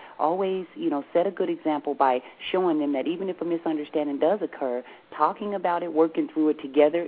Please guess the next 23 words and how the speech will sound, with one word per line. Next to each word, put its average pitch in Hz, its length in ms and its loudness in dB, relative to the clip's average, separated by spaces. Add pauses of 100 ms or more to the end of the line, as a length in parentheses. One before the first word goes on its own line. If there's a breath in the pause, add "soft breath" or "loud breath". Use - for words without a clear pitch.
either 143 240 0
as 123 240 0
a - 160 -12
couple 190 360 -2 (220 loud breath)
or 135 140 -2
as 131 200 0
a 123 60 -8
family, 156 520 -4 (180 loud breath)
is 127 140 -6
the 143 80 2
way 135 160 2
to 131 80 0
go, 147 260 2
and 127 120 -4
that 151 200 2
will 127 200 -6
set 120 260 -8
the 143 60 -8
good 127 180 -6
example 127 500 -10
for - 60 -14
your 131 160 -14
kids. 131 300 -14